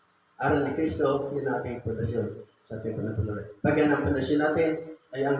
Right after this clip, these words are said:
salita ni Kristo, utos ni Kristo, ah, tiyak po, hindi tayo babagsak yan.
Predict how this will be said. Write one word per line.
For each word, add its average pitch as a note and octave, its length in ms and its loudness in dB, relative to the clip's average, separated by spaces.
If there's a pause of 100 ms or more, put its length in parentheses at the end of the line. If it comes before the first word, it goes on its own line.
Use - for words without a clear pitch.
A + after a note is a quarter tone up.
salita C#3 420 2
ni C3+ 60 4
Kristo, - 720 0 (260)
utos C3+ 320 -2
ni A#2 140 -4
Kristo, F3+ 640 -2 (240)
ah, D3+ 240 -2 (480)
tiyak C3+ 320 -2
po, - 320 0
hindi B2+ 240 -8
tayo A#2+ 400 2 (260)
babagsak G#2+ 480 -8
yan. - 140 -10